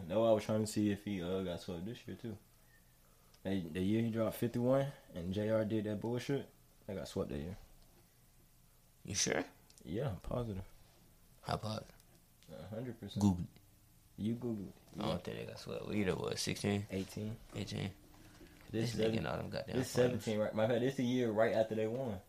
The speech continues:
Speaker 1: They had just beat, uh,
Speaker 2: That three one lead.
Speaker 1: Yeah, and they went go get K D, and they beat them niggas in the Gentlemen. And then the next year,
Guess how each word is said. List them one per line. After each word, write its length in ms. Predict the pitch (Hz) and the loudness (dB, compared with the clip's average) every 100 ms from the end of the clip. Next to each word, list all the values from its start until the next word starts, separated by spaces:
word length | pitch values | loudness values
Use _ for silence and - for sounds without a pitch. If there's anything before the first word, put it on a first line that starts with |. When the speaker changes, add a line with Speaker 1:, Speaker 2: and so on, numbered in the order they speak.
| - | -8
Speaker 1:
They 120 | 104 | -4
had 200 | 117 101 | 0 0
just 200 | 101 110 | 0 0
beat, 240 | 104 107 - | 0 -2 -2
uh, 420 | 101 101 101 101 98 - | -2 -2 -4 -6 -10 -8
Speaker 2:
That 200 | 92 - | -6 0
three 140 | 95 | 2
one 200 | 98 101 | 4 4
lead. 320 | 101 98 90 - - | 4 2 0 -6 -12
Speaker 1:
Yeah, 420 | 104 110 123 110 92 - | -6 -2 0 -2 -4 -10
and 140 | 87 87 | -6 -4
they 100 | 87 | -2
went 160 | 92 | -2
go 80 | 95 | -2
get 180 | 95 85 | -4 -2
K 180 | 101 104 | 0 0
D, 260 | 104 104 - - - - - - - - - | 0 -4 -8 -18 -20 -20 -20 -20 -20 -20 -14
and 100 | 55 | -10
they 80 | 58 | -8
beat 220 | 67 90 | -6 -6
them 140 | - 101 | -6 -8
niggas 200 | 98 101 | -8 -6
in 100 | 107 | -6
the 60 | 107 | -6
Gentlemen. 440 | 107 104 101 110 117 - - - - - - - - | -4 -4 -4 -8 -12 -20 -20 -20 -20 -20 -20 -20 -14
And 100 | 73 | -8
then 260 | 73 73 78 | -6 -4 -2
the 60 | 95 | -2
next 240 | 98 - | -4 -4
year, 180 | 107 107 | -2 -2